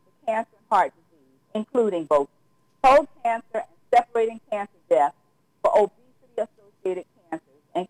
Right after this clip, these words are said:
cancers not associated with obesity. Analyzing C D C data, they found that death from obesity-associated cancers declined from sixty-six per one hundred thousand persons in nineteen ninety-nine to fifty-eight per one hundred thousand in two thousand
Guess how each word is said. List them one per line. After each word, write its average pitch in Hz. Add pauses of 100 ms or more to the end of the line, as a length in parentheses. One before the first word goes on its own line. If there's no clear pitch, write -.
cancers 220
not 196
associated 175
with 156
obesity. 156 (1000)
Analyzing 262 (240)
C -
D - (140)
C - (120)
data, 156
they 233
found 214
that 147 (120)
death 226
from 233
obesity-associated - (240)
cancers - (220)
declined 214 (380)
from 196 (100)
sixty-six 269 (100)
per 196
one 214
hundred 175
thousand 190 (180)
persons 190 (200)
in -
nineteen 202
ninety-nine 175 (400)
to 233
fifty-eight 202
per 196
one 202
hundred 196
thousand 165
in -
two -
thousand 147